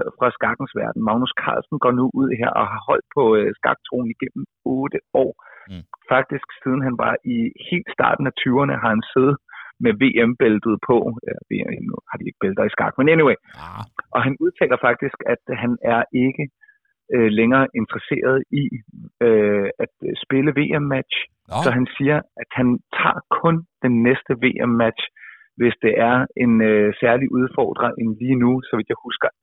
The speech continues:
Speaker 1: atten-årig supertalent, hvis navn, øh, jeg desværre ikke fik skrevet ned, men, men er lidt svært at udtale.
Speaker 2: Okay.
Speaker 1: Ferouz, tror jeg nok, øh,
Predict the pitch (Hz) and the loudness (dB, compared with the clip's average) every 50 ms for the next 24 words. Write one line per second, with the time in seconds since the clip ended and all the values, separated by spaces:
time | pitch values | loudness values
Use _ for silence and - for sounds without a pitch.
0 | 120 120 - - 135 135 - - - 113 110 - - - - - - 143 - - | 2 2 2 2 0 0 0 0 0 2 2 2 0 -2 -2 -4 -6 -4 -4 -4
1 | - - - 120 117 107 - - - _ _ - - - - _ _ 123 120 - | -4 -2 0 0 0 0 0 -4 -10 _ _ -20 -20 -20 -20 _ _ -2 -2 0
2 | - 123 107 107 107 110 120 123 - - - 113 110 104 104 101 - - - 104 | 2 2 2 2 2 -2 -2 -4 -2 0 0 2 2 2 0 0 -2 -4 -4 -4
3 | 113 - - - _ - 104 107 104 - 120 113 110 110 110 - - 120 - - | -6 -8 -10 -6 _ -4 -4 -2 0 2 4 4 4 4 2 0 -4 -4 -4 -4
4 | - - 110 107 110 113 113 - 117 110 104 - - 107 107 104 110 117 110 - | -2 0 0 2 2 2 2 0 -2 -2 -2 -2 -2 0 0 2 0 0 -2 -2
5 | - 113 113 110 117 117 123 123 123 - - - - - 113 _ - - - _ | -2 0 0 0 0 0 -2 -2 -2 -2 -4 -4 -4 -4 -10 _ -20 -20 -20 _
6 | - - - - - 185 196 - 127 113 110 110 131 143 147 - - - - - | -14 -14 -14 -12 -12 -12 -4 0 4 4 6 6 6 4 4 2 0 -2 -4 -6
7 | _ _ - 104 127 107 107 110 110 107 107 - - - _ _ - 120 110 101 | _ _ -6 -4 -2 -2 0 0 -2 -2 -4 -6 -12 -18 _ _ -6 -4 -4 -2
8 | 104 104 101 101 101 | -2 -4 -4 -4 -6